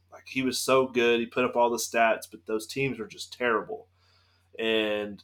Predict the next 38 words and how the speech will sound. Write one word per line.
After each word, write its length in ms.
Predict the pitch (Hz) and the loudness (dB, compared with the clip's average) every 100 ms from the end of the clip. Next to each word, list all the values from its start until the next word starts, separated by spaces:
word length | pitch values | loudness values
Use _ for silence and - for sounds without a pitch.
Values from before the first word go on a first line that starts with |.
| - | -4
now 280 | 117 123 127 | 4 8 8
he 120 | 131 | 6
ha-, 120 | 123 123 | 2 2
now 400 | 120 127 127 127 | 6 8 8 4
they, 300 | 123 123 120 - | 0 2 2 -2
you 100 | 123 | -4
know, 120 | 107 | 0
they 100 | 110 | 0
traded 400 | 113 156 156 151 | 2 6 6 8
him. 360 | 143 143 135 - _ _ | 8 6 2 -10 _ _
They, 340 | - 127 135 - - | 2 4 4 -2 -2
they 320 | 123 139 139 | 4 6 4
had 240 | - 131 | 8 8
a 60 | 117 | 8
big 200 | 117 117 113 | 2 0 0
reset, 460 | 120 117 - 113 113 - | -6 -6 -2 2 2 0
a 80 | 113 | -4
big 380 | 117 110 110 | 0 0 -4
tank, 480 | - 120 120 120 113 | -2 2 2 2 -2
and, 240 | 110 104 98 _ _ _ | -6 -6 -12 _ _ _
and 140 | 110 110 | -10 -2
kinda 460 | 113 110 107 98 - _ | 2 2 2 -2 -8 _
rebuilt 360 | 123 127 123 117 | 0 2 4 4
their 220 | 117 127 | 4 2
team, 320 | - 120 120 | 0 -2 0
and 80 | 113 | 0
now 160 | 113 107 | 2 2
they're 220 | 117 131 | 4 2
in 80 | 117 | 2
the 40 | |
playoffs 380 | - 117 113 - | -2 2 0 0
themselves, 460 | 110 123 131 123 113 | -6 2 4 4 2
but 140 | 110 | -8
so 320 | - - 110 113 | -6 -2 2 2
is 140 | 110 | 0
the 100 | 110 | -8
team 300 | - 120 110 | -6 -6 -4
that 160 | 90 | -8